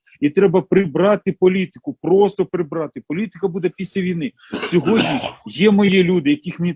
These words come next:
треба зберегти. Є моє господарство, є господарство сусіда. Нам треба зберегти ці господарства, тому що це економіка нашої країни.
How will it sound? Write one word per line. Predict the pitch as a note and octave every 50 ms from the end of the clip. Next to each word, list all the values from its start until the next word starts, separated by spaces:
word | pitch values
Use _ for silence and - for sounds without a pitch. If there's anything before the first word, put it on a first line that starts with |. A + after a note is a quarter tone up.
| _
треба | - E3 F#3 F#3+ D#3 F3+
зберегти. | D#3 C3+ C3+ D#3+ E3+ E3+ E3 - _ - B2
Є | A2+ - - D3 F3+
моє | F#3 F#3+ G3+ G3+ G3
господарство, | E3+ F#3 F#3+ - - - F3+ D3 E3 D3+ C3+ - _ - A2+ -
є | F#3 F#3 F#3+
господарство | F#3 D#3 F#3 F3 _ - F#3+ F3 - F#3+ - _ - F#3
сусіда. | - _ F#3 E3+ - - D#3+ D3 - - _ _ - - - - -
Нам | D3 F#3 F#3
треба | - - G3 G#3 F3 D#3 E3 - - -
зберегти | C#3 - - - F3 F3+ F#3+ F3+ - _ - G#3 F#3
ці | - - D3
господарства, | D3 E3 - - - D3 C#3+ G#3 A3 G3+ - D#3+ -
тому | - E3+ F3
що | - E3+ C#3+
це | _ - F3+ D#3 - _ _ _ _ -
економіка | D#3+ - - D#3 D3+ D3 E3 G3 G#3+ G#3+ G#3 G3+ - D#3+
нашої | D3 D#3 F3 F3 E3+ - - F3 D#3+
країни. | - - E3 F3 E3+ D#3+ D#3+ C#3+ A#2+